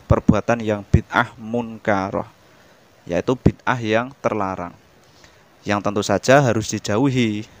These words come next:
dan melarang orang yang melakukan tindakan ini. Jadi, kalau kita melihat orang yang, eh, melakukan tindakan mencium batu nisan, nah, itu kita larang dan kita juga harus menjauhi.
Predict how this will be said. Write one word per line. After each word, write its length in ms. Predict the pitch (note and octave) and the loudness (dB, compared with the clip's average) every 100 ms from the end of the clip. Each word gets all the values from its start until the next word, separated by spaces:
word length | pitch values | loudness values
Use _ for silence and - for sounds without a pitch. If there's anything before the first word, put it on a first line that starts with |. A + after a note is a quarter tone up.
| - _ _ | -20 _ _
dan 160 | - G2+ | -4 0
melarang 560 | A2 B2 C3+ C#3 B2 | 4 6 6 2 -2
orang 240 | - A2 A2 | -4 -4 -4
yang 160 | G#2+ | -8
melakukan 560 | G#2+ G2+ G2+ G2 B2 B2 | -6 -6 -8 -6 -6 -4
tindakan 480 | A2 F#2+ F#2 G2 F2+ | -6 -4 -4 -6 -8
ini. 160 | F#2+ | -10
Jadi, 240 | F#2 G#2 A#2 | -6 -4 -2
kalau 240 | A2+ G#2 | 0 0
kita 240 | - - G#2+ | -2 -6 -6
melihat 400 | G#2 A2+ B2+ A#2+ A2+ | -4 -2 2 2 2
orang 320 | - A2 G#2+ | -2 -2 0
yang, 240 | G#2+ G2+ F#2+ - - - - - | 0 -2 -4 -20 -20 -20 -18 -4
eh, 320 | G2 F#2 F2 | 0 0 0
melakukan 640 | G#2+ G#2 - G#2+ G#2+ G#2 | -2 -2 -2 -2 -2 -2
tindakan 480 | A2 G2+ G2+ - G2+ | -2 -2 0 0 -4
mencium 720 | G2+ G#2+ - C3 C3+ C3+ B2+ | -4 -10 -6 -2 2 0 0
batu 320 | - G#2+ A2+ | -2 -2 -2
nisan, 480 | G#2+ G#2 - A2 A#2 | -6 -4 0 2 0
nah, 80 | F#2+ | -4
itu 240 | F2 - | -8 -10
kita 400 | G#2 F#2+ F#2+ F#2 | -12 -6 -4 -4
larang 640 | - G2+ G2+ G#2+ A2+ G2 F#2 - | -2 2 4 6 2 0 -10 -10
dan 160 | G2 F#2+ | -10 -8
kita 240 | G#2+ A2+ | -2 -2
juga 240 | - G#2+ A2+ | -2 -2 0
harus 320 | G2 A#2 - - - | 0 -2 -6 -14 -12
menjauhi. 720 | A2 G#2 F#2+ F2+ F2+ F#2 | -12 -10 -10 -10 -10 -14